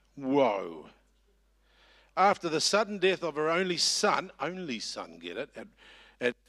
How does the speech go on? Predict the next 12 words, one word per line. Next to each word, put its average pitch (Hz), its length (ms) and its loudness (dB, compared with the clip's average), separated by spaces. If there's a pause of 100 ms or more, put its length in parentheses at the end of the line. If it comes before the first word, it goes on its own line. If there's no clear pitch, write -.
(160)
the - 260 -12
age 123 140 -4
of 113 100 -2
forty 151 480 2 (120)
in 110 200 -6
nineteen 123 640 -4
eighty-two, 113 680 -6 (1400)
this 160 120 -6
is - 60 -10
a - 20 -20
true 147 180 -6
story. 123 420 -4